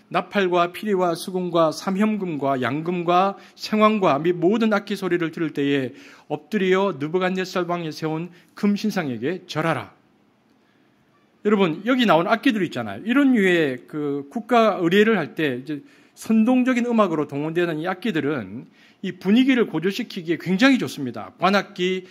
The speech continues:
현악기, 타악기로 연주된 음악은 인간의 정신과 영혼을 굉장히 다채롭고 복합적으로 감동시키고 조율하는 위력을 발휘하는데, 그래서 이 악기들이 총동원되었다고 말하고 있습니다.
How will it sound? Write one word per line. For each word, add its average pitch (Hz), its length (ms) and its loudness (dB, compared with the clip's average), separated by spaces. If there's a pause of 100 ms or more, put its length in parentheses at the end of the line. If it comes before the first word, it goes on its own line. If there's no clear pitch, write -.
(140)
현악기, 202 760 -2 (240)
타악기로 220 540 0
연주된 160 340 -2
음악은 156 760 -2
인간의 180 380 -2
정신과 170 480 -4
영혼을 143 540 -2 (340)
굉장히 180 480 4
다채롭고 185 640 -4
복합적으로 214 560 -2
감동시키고 147 920 -6 (260)
조율하는 175 520 4
위력을 170 260 2
발휘하는데, 127 800 -6 (340)
그래서 262 280 2
이 226 120 0
악기들이 220 440 -2
총동원되었다고 180 960 0
말하고 127 320 -4
있습니다. 110 400 -14